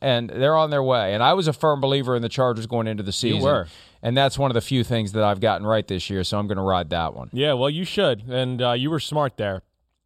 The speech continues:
Speaker 2: I mean, I think you explained it right with the Tua Herbert thing. It's, it's a different stratosphere. I think it's, again, another lesson, like, Mike, and we'll,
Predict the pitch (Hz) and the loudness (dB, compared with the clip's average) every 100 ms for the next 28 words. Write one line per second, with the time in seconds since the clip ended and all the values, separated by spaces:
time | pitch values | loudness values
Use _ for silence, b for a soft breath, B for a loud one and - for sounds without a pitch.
0 | _ - 156 170 165 165 175 170 - 170 | _ -2 2 2 2 0 0 0 0 0
1 | 165 147 139 147 160 127 131 170 156 139 | 2 2 4 4 2 -4 -2 2 4 4
2 | 143 135 139 - 135 127 139 131 - 143 | 4 2 -2 0 0 0 -4 -6 -4 -6
3 | - 131 151 - 139 123 - - 139 131 | -4 0 0 0 -2 -2 -6 4 4 4
4 | 127 135 131 135 - b b 135 147 143 | 0 -2 0 0 -4 b b 0 2 0
5 | 135 123 151 151 135 147 165 143 143 151 | -2 2 2 4 4 4 4 4 4 4
6 | - 156 151 139 120 131 143 165 135 127 | 2 -2 2 0 2 2 2 2 0 2
7 | 135 147 | 2 2